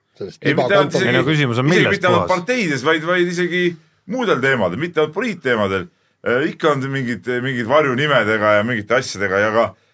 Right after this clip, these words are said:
Speaker 2: ja ka muuseas, äh, ka raamatuid kirjutavad kirjanikud, äh, mõnikord pseudonüümide
Speaker 1: Ei, no
Speaker 2: alt.
Speaker 1: okei, see selleks.
Speaker 2: Ei,
Speaker 1: A-,
Speaker 2: aga miks see selleks?
Speaker 1: Jah.
Speaker 2: See on ka mõjutustegevus ju, ta, inimene oma nimega ei julge raamatut kirjutada, siis kirjutab mingi vale nime all näiteks.
Speaker 3: No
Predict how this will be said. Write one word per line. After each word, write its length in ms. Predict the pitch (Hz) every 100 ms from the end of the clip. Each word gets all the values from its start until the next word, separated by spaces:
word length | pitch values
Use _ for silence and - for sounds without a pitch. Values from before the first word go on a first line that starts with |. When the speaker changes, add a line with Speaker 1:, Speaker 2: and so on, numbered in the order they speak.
| -
Speaker 2:
ja 140 | 104 113
ka 120 | 123
muuseas, 380 | 170 101 85 - _ _ -
äh, 260 | 101 104 101
ka 120 | 98 104 101 101 98 98
raamatuid 500 | 156 220 139 98 90
kirjutavad 400 | 120 104 98 90
kirjanikud, 640 | 131 117 82 82 80 76
äh, 220 | 90 87 92
mõnikord 400 | 110 92 85 80
pseudonüümide 540 | 117 101 90 104 160
Speaker 1:
Ei, 20 |
no 140 | 135 139
Speaker 2:
alt. 100 | 139
Speaker 1:
okei, 220 | 165 120
see 160 | 160 131
selleks. 320 | 135 104 - 123
Speaker 2:
Ei, 160 | 113
Speaker 1:
A-, 80 | 131 127
Speaker 2:
aga 140 | 151
miks 140 | 208 180
see 80 | 131
selleks? 320 | 123 85 -
Speaker 1:
Jah. 240 | 92 120 120
Speaker 2:
See 160 | - 180
on 60 | 254
ka 60 |
mõjutustegevus 640 | 220 156 - 127 101 80 90
ju, 60 | 135
ta, 80 | - - -
inimene 300 | 196 175 190
oma 100 | 170 180
nimega 240 | 160 135
ei 80 | 165
julge 220 | 143 151
raamatut 260 | 170 143 -
kirjutada, 320 | 175 147 113 110
siis 80 | 131
kirjutab 240 | 127 - 110
mingi 160 | 113
vale 220 | 127 104 98
nime 160 | 73
all 160 | 62 65
näiteks. 180 | -
Speaker 3:
No 140 | 101